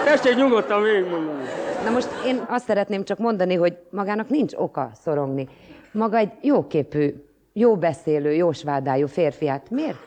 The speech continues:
Speaker 2: miért ideges?
Speaker 1: Én,
Speaker 2: Lát-
Speaker 1: hogy elnézem magát, maga se. Maga is. Maga is egy jól beszélő, jó svádájú.
Speaker 2: Na most én
Speaker 1: Mondjuk
Speaker 2: a-
Speaker 1: nem férfi, igen.
Speaker 2: Na most én arra gondoltam, hogy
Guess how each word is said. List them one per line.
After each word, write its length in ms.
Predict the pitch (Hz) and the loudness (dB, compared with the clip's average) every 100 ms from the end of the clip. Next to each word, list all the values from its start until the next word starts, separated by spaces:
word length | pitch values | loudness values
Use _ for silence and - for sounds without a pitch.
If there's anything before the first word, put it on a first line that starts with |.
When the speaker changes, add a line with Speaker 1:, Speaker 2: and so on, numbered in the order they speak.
| - - | -20 -14
Speaker 2:
miért 320 | 196 285 - | -6 -4 -2
ideges? 440 | 151 135 120 120 - - - | -2 0 -2 -4 -10 -18 -4
Speaker 1:
Én, 40 | - | 2
Speaker 2:
Lát- 140 | 240 247 | 6 6
Speaker 1:
hogy 140 | 247 | 6
elnézem 520 | 269 254 208 196 208 | 6 6 6 6 2
magát, 360 | 208 208 214 214 | 0 -2 -2 -2
maga 280 | 220 175 170 | 0 2 0
se. 140 | 165 160 160 101 - - - - - - - - - - - 233 | 0 0 0 -4 -10 -18 -18 -16 -16 -14 -12 -10 -6 -4 0 4
Maga 280 | 269 220 196 190 | 6 8 8 6
is. 60 | - - - - - | 4 2 -2 -6 -2
Maga 240 | 254 233 | 2 4
is 100 | 220 | 4
egy 140 | 220 220 | 4 4
jól 200 | 240 240 | 6 6
beszélő, 460 | 214 202 208 202 202 | 4 2 2 4 6
jó 180 | 214 202 | 4 2
svádájú. 580 | 202 190 185 185 180 175 - - - - - - - | 2 0 2 2 2 2 0 -2 0 0 0 0 2
Speaker 2:
Na 40 | - 285 | 2 2
most 80 | 285 | 2
én 60 | |
Speaker 1:
Mondjuk 200 | 240 226 | 2 2
Speaker 2:
a- 40 | - | 2
Speaker 1:
nem 180 | 226 202 | 2 0
férfi, 440 | 185 175 156 175 | 2 2 2 0
igen. 240 | 175 147 - | 2 0 -2
Speaker 2:
Na 100 | 226 | -2
most 180 | 254 - | -2 0
én 100 | 277 | 2
arra 260 | 294 262 | 4 4
gondoltam, 520 | 254 254 226 208 214 202 | 4 4 2 0 0 -2
hogy 180 | 190 | -4